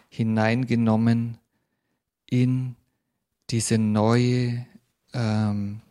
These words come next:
Schöpfung, in diese neue Natur. Das alles aber kommt von Gott, der uns mit sich selbst versöhnt hat, durch Jesus Christus und uns den Dienst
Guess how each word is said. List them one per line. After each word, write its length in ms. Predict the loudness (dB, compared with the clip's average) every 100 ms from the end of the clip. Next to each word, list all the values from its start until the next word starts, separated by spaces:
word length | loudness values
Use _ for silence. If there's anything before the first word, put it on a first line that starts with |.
| -14
Schöpfung, 880 | -6 2 2 2 -4 0 0 -2 -6 _ _ _ _ _ _
in 160 | -6 -2
diese 280 | -2 0 0
neue 520 | 2 2 4 2 0
Natur. 720 | 0 -2 -4 -6 -2 0 -2 -10 _ _ _ _ _ _ _ _ _ _ _ _ _ _ _ _ _ _ -20 _ -20 _ _ _ _ _ _
Das 300 | 0 2 2
alles 460 | 2 4 4 2 2
aber 260 | 2 2 0
kommt 420 | -2 -2 -2 -4
von 320 | -2 -2 0
Gott, 520 | 2 0 -2 -14 -2
der 220 | 0 0
uns 320 | 0 -2 -2 -2
mit 160 | -4
sich 260 | -2 -6 -6
selbst 540 | 0 4 4 0 -12
versöhnt 680 | -4 -4 0 4 4 4 -2
hat, 360 | -8 -8 -14 -20 _ _ _ _ _ _
durch 400 | 6 6 4 -4
Jesus 580 | -2 2 2 2 -4 -4
Christus 720 | 0 0 0 -4 -4 -4 -8
und 380 | -4 -4 -4 0
uns 400 | 4 4 2 0
den 300 | 0 0 -2
Dienst 600 | 0 2 2 -2 -10 -18